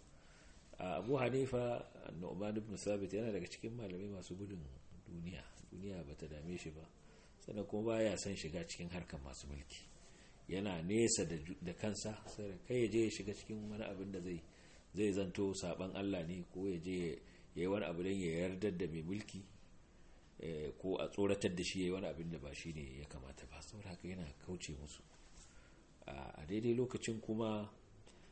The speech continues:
Banul Abbas bayan sun karɓi, sun karɓi mulki, sai zanto, a, an samu kuma wasu sun fito za su yi tawaye. Akwai wasu daga cikin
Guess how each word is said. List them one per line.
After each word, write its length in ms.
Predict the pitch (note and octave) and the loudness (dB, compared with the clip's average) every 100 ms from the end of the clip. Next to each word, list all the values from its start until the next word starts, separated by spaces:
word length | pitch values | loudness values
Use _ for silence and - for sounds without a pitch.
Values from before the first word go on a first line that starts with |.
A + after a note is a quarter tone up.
| - - - | -18 -14 4
Banul 260 | A2+ B2 A2 | 8 8 8
Abbas 400 | F#2 F#2+ A#2 - | 4 4 4 4
bayan 200 | G#2+ A2 | 2 2
sun 200 | - A2+ | 2 -2
karɓi, 720 | A2 G2 - G2+ G2+ G2 F#2+ - | 0 0 0 0 0 0 -2 -4
sun 200 | - A#2 | -6 -4
karɓi 220 | G#2 E2+ G2 | -2 -2 0
mulki, 400 | G#2+ A2+ G2+ G2+ - - - | -2 -2 -4 -6 -10 -20 -18
sai 240 | - G#2+ | -6 -2
zanto, 460 | G#2 G#2 G#2 G#2 G#2+ - - - - - - | 2 0 0 0 0 -4 -16 -18 -18 -16 -4
a, 540 | F#2 E2 D2+ C2 - - - - - - - | 0 2 0 -4 -6 -10 -16 -20 -20 -14 -2
an 200 | G#2 G#2 | 0 2
samu 320 | G#2 F2+ E2+ | 2 2 2
kuma 220 | - F#2+ | 0 4
wasu 260 | G2 G2+ G2+ | 6 4 2
sun 140 | - G2 | -2 -4
fito 480 | G2 - G2+ G2 F#2+ | -4 0 0 0 -4
za 120 | F#2 | -6
su 140 | G2 D#3+ | -4 -4
yi 60 | - | -4
tawaye. 480 | - F2 F3 E3 D3 - - - - - - - - - - - | -2 0 0 -2 -4 -12 -12 -12 -16 -14 -14 -16 -18 -18 -18 -12
Akwai 640 | - - F2+ F2 F2 F2 | -10 2 4 6 4 4
wasu 300 | F2 F#2+ G2 | 2 2 0
daga 180 | F2+ D#2 | -2 -2
cikin 640 | - - E2 D#2+ D#2+ C#2+ | -6 -6 -4 -4 -6 -6